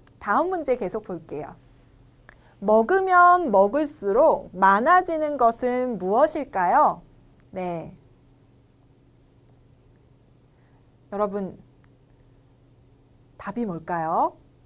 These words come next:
네, 답은 바로 이거예요. 먹으면 먹을수록 많아지는 것은 나이예요.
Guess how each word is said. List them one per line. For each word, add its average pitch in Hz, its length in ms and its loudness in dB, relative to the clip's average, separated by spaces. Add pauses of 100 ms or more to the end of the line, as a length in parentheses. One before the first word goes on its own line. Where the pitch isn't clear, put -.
(920)
네, 175 320 -14 (420)
답은 214 360 -10
바로 190 280 -6
이거예요. 180 840 0 (440)
먹으면 330 880 2
먹을수록 208 960 4
많아지는 247 760 2
것은 349 460 0 (380)
나이예요. 190 1300 4